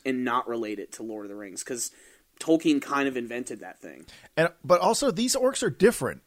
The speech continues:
Speaker 1: Yeah.
Speaker 2: First of all, there's two faction of orcs in this. There's the,
Speaker 1: Mm-hmm.
Speaker 2: there's the, uh, savior orc guy that's trying to say, "Hey, let's work with cu-, humans and let's, let's un-, unite in the sense that,
Speaker 1: Mm-hmm.
Speaker 2: like, we can go do our thing, and he does, they do their thing, and we don't have to be at war."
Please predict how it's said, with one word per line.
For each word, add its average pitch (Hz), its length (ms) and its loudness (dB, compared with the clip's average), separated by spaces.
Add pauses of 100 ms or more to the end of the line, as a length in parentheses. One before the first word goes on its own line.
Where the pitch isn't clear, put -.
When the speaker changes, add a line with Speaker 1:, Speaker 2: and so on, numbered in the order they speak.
Speaker 1:
Yeah. 151 140 2
Speaker 2:
First - 160 6
of 196 60 0
all, 151 80 10
there's 135 140 6
two 135 160 2
faction 113 380 2
of 98 80 -4
orcs 98 320 0
in 98 60 -4
this. 92 180 -4
There's 101 220 0
the, 104 180 4
Speaker 1:
Mm-hmm. 101 100 -8
Speaker 2:
there's 98 240 0
the, 101 200 0
uh, 92 220 0 (280)
savior 123 460 4
orc 117 380 4
guy 104 260 6
that's 95 180 -4
trying 110 240 2
to 104 80 -2
say, 101 200 2
"Hey, 110 120 4
let's 107 180 0
work 113 240 0
with 143 160 -2
cu-, 127 160 -8
humans 117 480 2
and 101 100 -4
let's, 101 300 -4
let's - 300 -4
un-, 123 280 -2
unite 127 500 4
in 120 120 -2
the 110 80 -2
sense 120 280 0
that, 120 60 -4
Speaker 1:
Mm-hmm. 110 60 -2
Speaker 2:
like, 107 180 0
we 113 100 -2
can 117 140 -4
go 113 180 4
do 117 300 0
our 127 160 10
thing, 143 380 0 (360)
and 98 320 0
he 117 120 0
does, 107 320 2
they 117 220 2
do 107 120 -2
their 139 220 8
thing, 139 280 4
and 113 100 2
we 127 80 4
don't 127 100 4
have 131 140 4
to 120 80 -4
be 117 160 2
at 104 100 0
war." 135 360 8